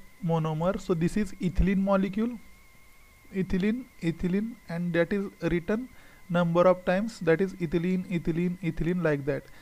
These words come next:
So what happens in that, that double bond present in the ethylene molecule is going to break, and that will combine to the next ethylene molecule.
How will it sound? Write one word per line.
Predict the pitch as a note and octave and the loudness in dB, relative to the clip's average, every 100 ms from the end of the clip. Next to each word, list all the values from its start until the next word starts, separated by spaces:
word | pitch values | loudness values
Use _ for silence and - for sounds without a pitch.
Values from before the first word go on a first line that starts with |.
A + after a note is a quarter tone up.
| - - - | -16 -14 -4
So | G3 | 0
what | G3 A#3 | 4 6
happens | A3+ A3 A#3 A3 | 4 4 2 2
in | A3 G3+ | 0 2
that, | G#3+ A#3+ - - - - | 2 0 -6 -20 -6 -2
that | E3+ - - D#3+ | -2 -4 -2 2
double | F3+ G3 | 4 2
bond | F#3+ G#3 A#3 A#3 | 4 2 2 0
present | G3+ F#3 E3+ F#3 F#3+ F#3 | 2 4 4 2 0 0
in | E3 | 0
the | E3 E3 F#3+ - - - - - - - - - - - | 4 2 2 -10 -20 -20 -20 -20 -20 -20 -20 -20 -20 -6
ethylene | G3+ F#3+ G#3+ A#3+ A#3 | -2 2 2 2 2
molecule | G3 E3 D3+ F#3 G3+ - - - | 2 2 0 0 -2 -4 -12 -6
is | E3+ | -4
going | D#3+ F3+ G#3 G3 | 0 2 2 0
to | G3 | -2
break, | D#3 E3+ F3+ - F#3 | 0 -2 -2 -6 -4
and | F3 F3 - | -2 -4 0
that | F3+ F3 | 2 4
will | G#3+ A3+ | 4 4
combine | A3+ F#3+ F3 F3+ F#3 | 6 4 4 2 2
to | F#3+ | 2
the | G#3+ | 0
next | B3 G3+ G3 G3 - - - | 2 2 2 0 -8 -12 -4
ethylene | F3 - D#3+ F#3 | 0 2 2 2
molecule. | F3+ D#3 C3+ - C#3+ | 2 2 0 0 -2